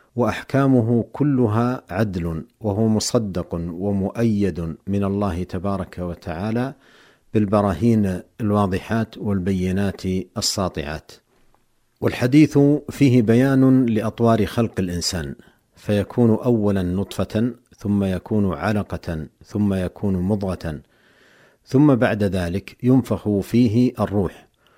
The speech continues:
ثم يكتب على هذا الإنسان ما سيعمله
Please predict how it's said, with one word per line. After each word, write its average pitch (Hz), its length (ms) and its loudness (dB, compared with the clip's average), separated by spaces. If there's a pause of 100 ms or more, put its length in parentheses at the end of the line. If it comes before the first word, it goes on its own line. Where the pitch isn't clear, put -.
(300)
ثم 120 320 4
يكتب 110 480 0
على 92 360 -2
هذا 110 240 0
الإنسان 110 640 0 (400)
ما 117 540 4
سيعمله 110 960 0